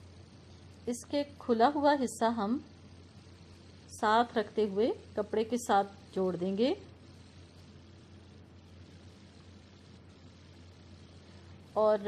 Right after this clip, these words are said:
दूसरे हिस्से को हम अंदर की तरफ turn करने के बा-, के लिए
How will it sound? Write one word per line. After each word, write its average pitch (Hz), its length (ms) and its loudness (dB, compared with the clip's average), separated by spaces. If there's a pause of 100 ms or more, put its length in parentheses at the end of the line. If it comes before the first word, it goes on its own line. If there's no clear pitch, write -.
(880)
दूसरे 233 420 -2
हिस्से 254 340 0
को 240 180 2
हम 233 320 -2 (300)
अंदर 220 320 -2
की 285 140 -6
तरफ 247 320 -2
turn 202 240 0
करने 190 440 -4
के 196 140 -6
बा-, 190 340 -4
के 185 120 -4
लिए 185 380 -4